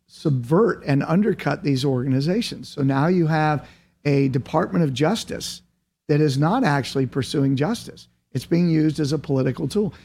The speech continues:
You have the F B I, and you and I have talked about this, whose former director, James Comey, admitted he was a communist. And if a communist,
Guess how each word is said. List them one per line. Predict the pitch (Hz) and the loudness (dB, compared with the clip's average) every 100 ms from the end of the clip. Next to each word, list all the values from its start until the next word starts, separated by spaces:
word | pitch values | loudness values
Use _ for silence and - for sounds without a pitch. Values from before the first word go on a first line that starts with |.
| - - | -20 -2
You | 156 | 2
have | 143 170 180 202 190 | 4 4 4 2 2
the | 190 | 2
F | 202 208 | 2 2
B | 175 | 2
I, | 190 226 160 - - _ _ - | 2 0 -2 -4 -14 _ _ -2
and | 143 | 0
you | 165 | 2
and | 180 | 2
I | 175 | 2
have | 160 | 0
talked | 175 214 233 | 0 -2 -2
about | 151 135 135 | -2 -2 -4
this, | 131 - - _ _ | -8 -8 -18 _ _
whose | 170 156 | 0 0
former | - 190 196 180 | 2 2 4 4
director, | 151 170 226 165 | 4 2 2 0
James | 139 170 180 160 | 2 2 2 0
Comey, | 190 226 202 | 0 2 2
admitted | 147 147 180 190 170 | 2 2 4 4 4
he | 180 | 4
was | 180 175 | 4 4
a | 175 | 0
communist. | 170 - 202 262 285 160 135 - - - _ _ _ _ - | -2 -4 0 2 2 2 0 -4 -8 -12 _ _ _ _ -4
And | 165 | 0
if | 175 175 | 2 2
a | 160 | 0
communist, | 147 - 180 247 285 208 143 131 - - | 0 -2 0 2 4 4 2 -2 -6 -8